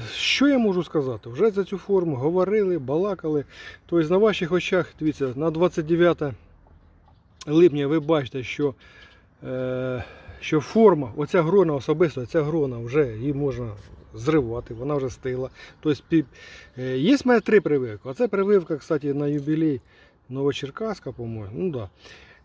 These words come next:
Е, є в мене там ще на, на Богатяновському.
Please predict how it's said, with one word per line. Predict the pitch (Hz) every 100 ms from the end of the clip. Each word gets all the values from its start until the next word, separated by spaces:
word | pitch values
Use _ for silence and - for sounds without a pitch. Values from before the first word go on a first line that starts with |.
| -
Е, | 123 123 127
є | 175
в | 180
мене | 175 175
там | 160 165 151
ще | - 160
на, | 156 151 147 143 131 - - _ _ - - - _ _
на | 127 147 151 147 147 139 139 120 113 -
Богатяновському. | 151 143 151 - 254 277 156 - - 117